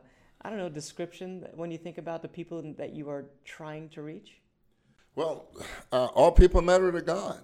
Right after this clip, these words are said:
Speaker 2: So it's not like we're, I, I often tell our church, we're not a black church, we're the church. So we're not trying to reach just a particular culture.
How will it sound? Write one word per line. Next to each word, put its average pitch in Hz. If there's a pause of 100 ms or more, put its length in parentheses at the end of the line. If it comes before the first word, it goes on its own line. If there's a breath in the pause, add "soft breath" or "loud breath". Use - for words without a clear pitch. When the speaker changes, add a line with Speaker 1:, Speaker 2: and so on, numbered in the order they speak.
(140)
Speaker 2:
So 131
it's 117
not 160
like 160
we're, 131 (280)
I, 104 (140)
I 104 (100)
often 123
tell 131
our 123
church, 110 (440 soft breath)
we're 220
not 220
a -
black 80
church, - (200)
we're -
the -
church. - (580)
So -
we're 170
not 165
trying 165
to 135
reach 151 (120)
just 131 (180)
a 104
particular 113
culture. -